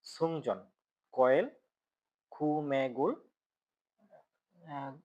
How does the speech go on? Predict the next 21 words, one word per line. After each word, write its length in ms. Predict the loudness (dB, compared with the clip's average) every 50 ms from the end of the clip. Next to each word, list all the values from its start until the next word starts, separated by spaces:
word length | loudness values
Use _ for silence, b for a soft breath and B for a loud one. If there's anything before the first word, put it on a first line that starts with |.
| _ _ _ _ _ _ _ _ _ -14
আহ, 160 | -10 -10 -10
সুংজন 800 | -10 -12 -8 -6 -6 -4 -4 -4 0 2 2 2 0 -2 -8 -10 _ _ _ _ _ _
খুমেগুল। 640 | -6 -4 -4 0 2 2 0 0 0 -4 -8 -8 -10 _ _ _ _ _ _ _ _ _ _ _ _
কত 200 | -6 -6 -4 -4
টাকা 280 | -2 -2 -2 0 2 0
রিসার্চ 420 | 0 0 -2 -4 -6 -6 -6 -10
করবেন? 440 | -6 -2 -2 -2 -2 -2 -4 -4 -4 -6 _ _ _ _ _ _ _ _ _ b b b b b b _ _ _ _ _ _
আহ, 200 | -10 -6 -6 -6
সন্থেক 680 | -6 -8 -10 -6 -6 -6 -6 -6 -10 -8 -6 -6 -6 -6 -12
হাসেও 460 | -6 -6 -6 -6 -6 -10 -10 -10 -10 _ _ _ _ _ _ _ _ _ _ _ _ _ _ -4
বা, 280 | -2 -2 -2 -4 -10 _ _ _ _ _ _ _ _ _ _ _
আহ, 280 | -14 -12 -10 -10 -10
সা-, 460 | -12 -16 -12 -10 -10 -10 -10 -14 -18 -20 -18
নির্ধারণ 680 | -18 -18 -16 -10 -4 -2 -2 -2 0 0 0 0 0 -2
করুন 300 | -6 -8 -10 -10 -8 -4
বা 200 | -4 -4 -4 _ _ _ _ _ _ _ _ -4
পছন্দ 380 | -4 -2 -2 -4 -10 -6 -6 -4
করে 220 | -4 -4 -4 -4
সিলেক্ট 320 | -4 -2 -2 -2 -2 -4
করুন। 300 | _ -8 -6 -6 -6 -6 -10 _ _ _ _ _ _ _ _ _ _ _ _ _ _ _ _
খুমেগুল 600 | -8 -6 -4 -2 0 0 0 0 0 -2 -2 -2